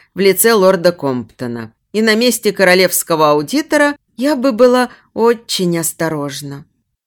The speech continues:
"А вот я, пожалуй, исполню свой долг экзаменующего", проговорил Адриан и смело поднёс склянку ко рту. "Стойте!" От отчаянного вскрика госпожи Тейс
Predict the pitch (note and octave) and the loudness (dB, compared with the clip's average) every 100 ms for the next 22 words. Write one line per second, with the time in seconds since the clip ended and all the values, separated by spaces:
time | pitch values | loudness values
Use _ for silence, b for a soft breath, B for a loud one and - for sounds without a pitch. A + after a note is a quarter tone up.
0 | _ _ _ E3+ F3+ F3 E3+ D3+ D#3 D4+ | _ _ _ 4 6 4 2 0 2 4
1 | E4+ C#3+ B2+ A#2+ A#2+ B2 A#2+ - _ - | 2 -2 -4 -4 -4 -4 -8 -12 _ -2
2 | F4 F4 - G3+ F#3 F3+ E3 F3 E3+ D3+ | 0 0 4 4 6 4 2 2 4 4
3 | G3+ G3+ G3 D#3 F3 D#3 C3+ B2+ G#2+ - | 2 2 0 0 0 2 0 -4 -8 -10
4 | A2 A2+ _ _ _ _ G#3+ F#3 F#3+ A#3+ | -10 -12 _ _ _ _ 0 2 2 2
5 | C4+ A3 E3+ D3 C3 B2+ A2+ b b C#4+ | 2 2 2 -2 -2 -4 -8 b b -4
6 | C#4 D4 F4 F4+ F4 G3 F#3 B3 - - | -2 0 0 0 0 -2 0 0 -2 -2
7 | D#3+ D3 D#3+ G3+ G3 E3+ C#3+ - A#2+ - | -2 0 0 -2 0 -2 -4 -10 -12 -14
8 | _ _ _ _ - - G4 E4 G3+ G3 | _ _ _ _ -4 2 4 6 4 4
9 | G3 F#3+ - _ _ E3 G#3 G3 - - | 2 2 0 _ _ -8 -4 -6 -4 0
10 | B3 G#3+ F#3+ F3+ - - A3+ G3 F3 E3+ | 2 2 2 2 0 -2 -2 0 -2 0
11 | F#3 E3+ F3 F3 D4 D4+ F#3 - | 0 0 0 0 0 0 0 -6